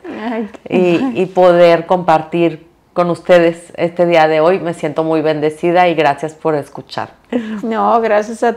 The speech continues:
Speaker 1: ti por, por darte esta oportunidad. Y yo sé que hay, hay muchas mujeres y muchos hombres que están luchando por, por sus sueños.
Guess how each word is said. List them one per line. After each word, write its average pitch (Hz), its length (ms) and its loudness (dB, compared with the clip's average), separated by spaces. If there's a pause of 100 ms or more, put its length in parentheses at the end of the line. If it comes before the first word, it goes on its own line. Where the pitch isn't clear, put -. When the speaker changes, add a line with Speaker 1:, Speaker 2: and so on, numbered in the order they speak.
Speaker 1:
ti 233 420 0
por, 214 640 2
por 208 160 0
darte 220 840 2
esta 208 220 -2
oportunidad. 214 800 0 (380)
Y 233 160 -2
yo 240 160 6
sé 269 200 0
que 247 580 4
hay, 214 220 2
hay 226 600 4
muchas 220 360 -2
mujeres 233 760 0
y 214 40 -8
muchos 196 240 -8
hombres 208 320 -6
que - 100 -10
están 190 680 -6 (340)
luchando 214 1160 0
por, 202 840 0
por 220 220 2
sus 190 260 -6
sueños. 226 800 -2